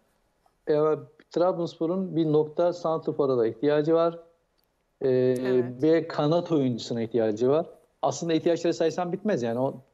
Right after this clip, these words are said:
Speaker 1: birçok, on bir tane de oyuncuya ihtiyacı olabilir bir takım ama önemli olan özellikle Trabzonspor gibi kaynak sorunu yaşayan ve kendi yağıyla kavrulan bir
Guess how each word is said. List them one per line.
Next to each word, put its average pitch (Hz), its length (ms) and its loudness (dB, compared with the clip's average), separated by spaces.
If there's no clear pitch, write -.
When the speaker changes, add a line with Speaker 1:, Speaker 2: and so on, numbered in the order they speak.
Speaker 1:
birçok, 175 380 0
on 180 300 0
bir 180 180 0
tane 165 540 -2
de 165 60 0
oyuncuya 156 560 4
ihtiyacı 151 380 0
olabilir 165 280 0
bir 123 60 -2
takım - 240 -4
ama 156 160 -2
önemli 165 300 2
olan 190 300 2
özellikle 165 400 2
Trabzonspor 170 580 0
gibi 127 180 -2
kaynak 143 340 -2
sorunu 156 260 0
yaşayan 151 420 -2
ve 127 60 -4
kendi 151 300 2
yağıyla 185 460 2
kavrulan 160 480 0
bir 151 220 -2